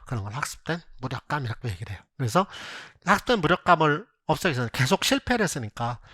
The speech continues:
어떻게 하면 되겠어요? 성공 경험을 하면은 학습된 무력감이 없어져요.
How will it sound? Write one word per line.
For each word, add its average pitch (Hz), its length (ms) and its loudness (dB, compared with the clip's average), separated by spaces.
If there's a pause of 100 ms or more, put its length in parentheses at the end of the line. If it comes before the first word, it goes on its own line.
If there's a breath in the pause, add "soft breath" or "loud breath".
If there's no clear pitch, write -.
(100 loud breath)
어떻게 143 300 0
하면 135 80 0
되겠어요? 110 400 -6
성공 208 440 0
경험을 123 360 0
하면은 131 440 0
학습된 170 340 -4
무력감이 110 440 -4 (100)
없어져요. - 480 -6